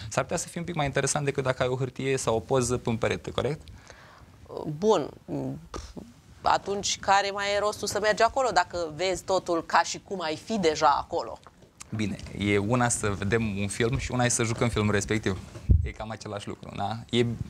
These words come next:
Speaker 1: e bine să mai mergem și în vacanța respectivă, da? Una e să văd cam dacă îmi place nisipul, vor-, o glumă pe care o mai folosesc.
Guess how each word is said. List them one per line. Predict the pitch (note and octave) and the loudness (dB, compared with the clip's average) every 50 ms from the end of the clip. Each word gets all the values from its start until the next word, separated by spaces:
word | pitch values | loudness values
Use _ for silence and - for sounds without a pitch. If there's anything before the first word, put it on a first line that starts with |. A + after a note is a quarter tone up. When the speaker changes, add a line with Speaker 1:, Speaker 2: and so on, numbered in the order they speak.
| - | 0
Speaker 1:
e | - B2 C3 | 2 2 2
bine | B2+ D3 D3 C3 | 4 2 0 0
să | B2 - A#2 | -2 -2 -2
mai | A2+ A2+ | 0 0
mergem | A2+ A#2+ A#2 A2+ A#2 | 0 0 -2 -2 -4
și | A2+ - | -4 -4
în | A#2 F#2+ | -2 -2
vacanța | F#2+ - - F#2 F#2+ F#2+ | -2 0 0 -2 -4 -4
respectivă, | - - - - - G2+ - - - - F#2 | -4 -6 -6 -6 -6 -8 -6 -6 -6 -4 0
da? | F#2+ A#2 | 0 0
Una | B2 C3+ D3 C#3+ | 0 0 0 -2
e | C3 | -2
să | A#2+ - | -2 -2
văd | A2 G2+ A#2 A2 G#2 - - - - | 0 0 0 0 0 -4 -8 -12 -2
cam | - B2 G#2 G2 - - - - | 0 0 0 0 -4 -12 -6 -2
dacă | G#2+ A2+ A2 A2+ | -2 -2 0 -2
îmi | G#2+ G2 | -6 -2
place | - A2+ G2+ F#2+ - - A#2 | 2 2 2 2 0 -4 -4
nisipul, | A2+ A2 G#2+ - G2+ - - G#2 A#2 B2+ B2+ - - | -4 -4 -4 -4 -4 -4 -4 -4 -4 -6 -10 -6 -4
vor-, | - - - - - - - - - - - | -2 -2 -2 -4 -10 -16 -18 -16 -12 -10 -6
o | - A#2+ | 0 2
glumă | A#2 B2 A2 G#2+ G#2 | 4 4 6 4 2
pe | - G2+ | 0 0
care | F#2+ G#2+ G#2 | 0 0 0
o | |
mai | G#2+ G2+ | 0 -2
folosesc. | G2+ - - G2+ G2+ - G2+ G2 - | -4 -4 -6 -8 -6 -6 -6 -6 -8